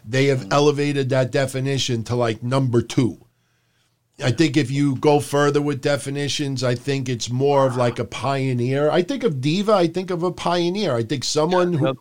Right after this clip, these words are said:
Speaker 2: one is, uh, famous female singer of popular music would be another one.
Speaker 1: Okay.
Speaker 2: But those, those are the top three. Famous female opera singer, a famous female singer of popular music, and a self-important person who's temperamental and difficult to please.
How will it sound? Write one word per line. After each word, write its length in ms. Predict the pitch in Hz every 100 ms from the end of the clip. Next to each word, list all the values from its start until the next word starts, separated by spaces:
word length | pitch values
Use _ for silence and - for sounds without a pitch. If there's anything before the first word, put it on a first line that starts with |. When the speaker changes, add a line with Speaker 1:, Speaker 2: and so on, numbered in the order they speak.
| _
Speaker 2:
one 120 | - _
is, 300 | - 135 131
uh, 20 |
famous 420 | 120 - 143 151
female 440 | - 139 139 135 127
singer 340 | - 131 123
of 100 | 113 -
popular 420 | 117 113 120 110
music 480 | 110 110 101 98 -
would 100 | 101
be 120 | 101
another 260 | 98 98
one. 160 | 80 78 _ _ _ _ _ _ _ 339
Speaker 1:
Okay. 360 | 240 127 123 147
Speaker 2:
But 120 | 101
those, 160 | 127 _
those 300 | _ - 156
are 20 |
the 60 |
top 260 | 147 143 123
three. 260 | - 120 101
Famous 360 | - 151 170
female 260 | - 156 147
opera 240 | 139 139
singer, 320 | - 139 139 131 _ _ _
a 40 |
famous 320 | - 143 147
female 320 | - 147 139 127
singer 260 | - 127
of 140 | 117 -
popular 320 | 117 117 113
music, 440 | 139 147 151 139 _ _ _ _
and 80 | 110
a 40 |
self-important 680 | - 131 123 123 131 127 117
person 380 | 117 123 - 117
who's 140 | 107
temperamental 560 | - 123 127 120 117 117
and 100 | 110
difficult 320 | 135 - 123
to 80 | _
please. 540 | _ - - - -